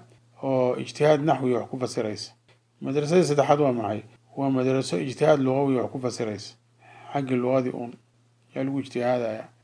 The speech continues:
Waxaa soo gelaya, yacni mufradaadkii Qur'aanka in si gaara looga hadlo oo lagu dheeraado, ama maaragtay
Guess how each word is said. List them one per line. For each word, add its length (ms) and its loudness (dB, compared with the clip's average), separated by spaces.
Waxaa 180 -16
soo 200 0
gelaya, 480 4
yacni 180 0
mufradaadkii 640 6
Qur'aanka 360 2
in 100 0
si 140 -4
gaara 300 2
looga 240 0
hadlo 260 0
oo 160 -4
lagu 160 -6
dheeraado, 500 0
ama 200 -2
maaragtay 640 0